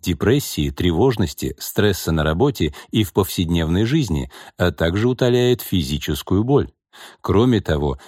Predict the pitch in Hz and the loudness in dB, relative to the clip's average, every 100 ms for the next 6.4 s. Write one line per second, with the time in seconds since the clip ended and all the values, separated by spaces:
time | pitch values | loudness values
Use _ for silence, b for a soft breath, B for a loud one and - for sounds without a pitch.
0 | B 98 143 156 147 156 131 131 120 117 | B 0 2 2 2 2 0 0 2 2
1 | 120 123 107 107 107 - 104 98 - 101 | 4 2 2 0 0 0 0 0 0 2
2 | 104 101 90 80 90 78 - 78 123 - | 2 2 2 0 -2 -2 -2 0 2 0
3 | - B B 107 139 170 175 120 113 - | -8 B B 2 2 4 2 4 2 0
4 | - 151 165 110 - 80 - 92 98 104 | 0 2 2 0 0 -2 -2 0 0 2
5 | 110 98 78 - 117 139 143 B B - | 0 2 0 -2 0 0 -2 B B -2
6 | 113 - 180 160 | 0 2 2 2